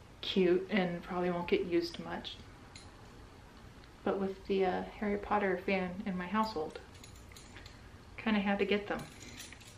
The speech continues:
They also came in a bag to keep 'em in.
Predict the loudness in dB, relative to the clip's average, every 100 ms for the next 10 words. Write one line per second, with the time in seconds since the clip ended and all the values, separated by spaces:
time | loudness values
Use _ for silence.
0 | -18 -18 -20 -16 -16 -16 -16 -16 -18 -12
1 | 0 2 2 0 0 0 2 -2 -8 -12
2 | -16 -12 -6 -2 0 2 2 0 -4 -12
3 | -16 -18 -18 -20 -18 -18 -18 -18 -18 -18
4 | -20 -18 -18 -18 -18 -18 -18 -18 -18 -18
5 | -18 -18 -18 -18 -18 -18 -18 -14 -8 0
6 | 0 0 -4